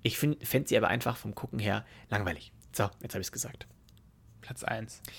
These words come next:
Speaker 1: Jetzt kommen wir zu deinem Platz eins.
Speaker 2: American Football.
Speaker 1: Ich würd mich
Speaker 2: Immer wenn es
Speaker 1: Was?
Speaker 2: spannend w-, immer wenn's spannend wird, machen sie eine
Speaker 1: Was?
Speaker 2: Pause. Und dann, dann, dann passiert einfach eine Viertelstunde
Speaker 1: Nein.
Speaker 2: nichts, dann wird der nächste Spielzug geplant. Also ein Kumpel von mir sch-,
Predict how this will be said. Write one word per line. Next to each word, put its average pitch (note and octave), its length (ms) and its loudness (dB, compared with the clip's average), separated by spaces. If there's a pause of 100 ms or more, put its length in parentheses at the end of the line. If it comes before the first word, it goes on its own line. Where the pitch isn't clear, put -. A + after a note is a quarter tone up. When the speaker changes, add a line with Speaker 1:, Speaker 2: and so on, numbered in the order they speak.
(240)
Speaker 1:
Jetzt - 160 6
kommen C#3+ 160 10
wir C3+ 60 6
zu B2 120 0
deinem C3 220 10
Platz B2 260 6
eins. G#2+ 460 2 (260)
Speaker 2:
American C3 480 6
Football. - 500 4
Speaker 1:
Ich B2+ 120 6
würd C#3+ 140 8
mich - 200 2 (920)
Speaker 2:
Immer A3+ 300 10
wenn G3+ 140 6
es C3 200 8
Speaker 1:
Was? D#3+ 160 12
Speaker 2:
spannend A#3 420 10
w-, D3+ 140 -4 (120)
immer D#4 260 10
wenn's F4 260 4
spannend B3 480 6
wird, D#3+ 200 6
machen - 240 6
sie D3+ 100 10
eine A3 80 12
Speaker 1:
Was? A3 80 6
Speaker 2:
Pause. B3 640 6 (1080)
Und F#3+ 100 8
dann, F3 160 8
dann, F3+ 140 4 (100)
dann F#3+ 160 6
passiert G#3 240 6
einfach G#3+ 160 8
eine - 80 8
Viertelstunde A#3 460 8
Speaker 1:
Nein. D#3+ 80 8
Speaker 2:
nichts, C4 440 4 (140)
dann E3+ 140 8
wird F#3+ 140 6
der F3+ 80 10
nächste F#3+ 320 4
Spielzug F3 680 2
geplant. - 300 -4 (120)
Also D#3 240 8
ein E3 100 0
Kumpel A3+ 260 6
von F3+ 140 0
mir F3+ 240 6 (220)
sch-, - 160 -2